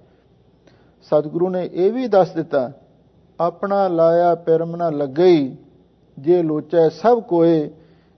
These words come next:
ਇਹ ਪਿਰਮ ਪਿਆਲਾ ਖਸਮ ਕੈ, ਜੈ ਭਾਵੈ ਤੈ ਦੇ।"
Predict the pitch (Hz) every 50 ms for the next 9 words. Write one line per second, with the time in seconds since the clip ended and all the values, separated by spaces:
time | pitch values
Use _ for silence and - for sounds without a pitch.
0 | - 196 202 202 190 190 - 208 220 220 226 220 202 185 - 190 185 180 175 175
1 | 180 175 170 165 165 - 165 165 170 185 180 185 - 202 202 202 196 165 160 175
2 | 170 175 175 170 - - 143 131 127 127 156 165 170 165 165 165 160 160 165 156
3 | 139 120 120 120 127